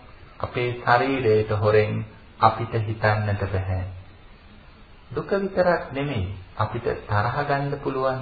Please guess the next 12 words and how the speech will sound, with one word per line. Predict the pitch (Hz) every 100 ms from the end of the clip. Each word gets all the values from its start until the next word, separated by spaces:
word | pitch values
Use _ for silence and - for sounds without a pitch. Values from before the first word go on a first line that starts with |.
| 123 - - - - - - - - - - - - - -
තරහ | 123 139 147
එනකොටම | 151 147 170 165 165 160 156
බලන්න | 143 147 147 147 139
හුස්මට | 139 127 - 135 127
මොකද | 120 113 117 110
වෙන්නේ. | 104 104 104 101 - - - - - - - - - - - -
ඉතින් | 180 196
මේ | 208
හුස්ම | 160 151 - 196
වෙනස් | 185 156 170 175
වෙනවා | 185 180 175
කියන්නේ | 175 147 151 165 143 107 110